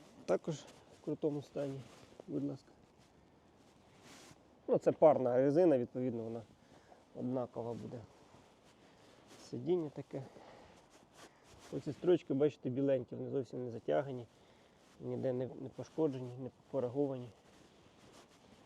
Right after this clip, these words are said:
Задній гальмівний диск, гребіночка під А Б С, трекшн контроль, тут це все присутнє. Бачок з охолоджуючою рідиною,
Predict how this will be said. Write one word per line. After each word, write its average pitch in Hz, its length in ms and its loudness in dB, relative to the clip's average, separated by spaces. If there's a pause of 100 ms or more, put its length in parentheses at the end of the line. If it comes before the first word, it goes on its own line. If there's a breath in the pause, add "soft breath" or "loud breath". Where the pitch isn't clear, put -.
(1700)
Задній 175 360 4
гальмівний 156 380 4
диск, 143 200 0 (1400)
гребіночка 151 500 2
під 139 180 0
А 143 40 2
Б 143 120 2
С, 139 380 -4
трекшн 139 300 -2
контроль, 170 440 2
тут - 220 -4
це 170 100 -4
все 170 180 -2
присутнє. 147 520 -4 (1400)
Бачок 156 480 2
з 147 220 -4
охолоджуючою 147 720 0
рідиною, 160 460 2